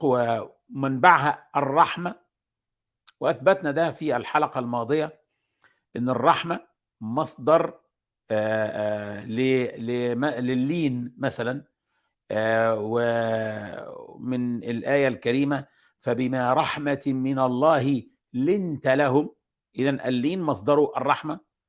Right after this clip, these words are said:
نرجع برضو نذكر أنفسنا بالهدف من تدبر أسماء الله الحسنى. ربنا قال في سورة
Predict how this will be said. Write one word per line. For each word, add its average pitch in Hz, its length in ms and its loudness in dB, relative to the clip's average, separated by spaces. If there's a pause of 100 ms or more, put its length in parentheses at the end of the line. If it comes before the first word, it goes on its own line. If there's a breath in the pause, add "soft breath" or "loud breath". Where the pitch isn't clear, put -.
(760)
نرجع - 200 4
برضو 190 260 4
نذكر 165 500 -2
أنفسنا 143 600 -4
بالهدف 120 580 -2
من 127 280 -4
تدبر 135 640 -2
أسماء 120 380 -6
الله 110 240 -4
الحسنى. 127 420 -10 (840)
ربنا 156 360 0
قال 160 260 0
في 123 400 -4
سورة 143 480 -2